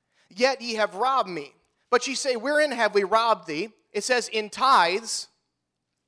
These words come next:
and," it says, "In tithes and," or "in addition to," or "also offerings." Now, there is a difference between a tithe and an offering.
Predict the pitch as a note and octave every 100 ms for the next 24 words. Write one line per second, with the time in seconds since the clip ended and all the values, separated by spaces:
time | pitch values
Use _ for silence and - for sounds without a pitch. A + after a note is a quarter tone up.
0 | _ _ _ _ _ _ G3+ A#3+ F3 D#3+
1 | G3 _ _ _ _ _ _ _ _ _
2 | _ _ _ G3 A#3+ G#3+ F#3+ A3+ B3 B3
3 | A#3+ G#3 F3 - _ _ _ _ _ _
4 | A3 B3+ F#3 E3+ G3+ - G3+ G#3 G#3 D#3+
5 | B3+ - A#3+ F#3+ F#3 D#3+ G3+ - _ -
6 | G#3+ G#3 C#4 - - F3+ F#3 A#3 - _
7 | _ - C#4+ C#4 F#3+ D3 - - - _
8 | _ _ _ _ _ _ _ - B3 G#3
9 | - - A#3+ C4+ C4 G3+ D#4+ E4 B3+ B3
10 | A#3+ A#3 G3 A#3+ B3 B3 B3 A#3 _ _
11 | _ - A3+ A#3+ - D#4 - A3+ D#3+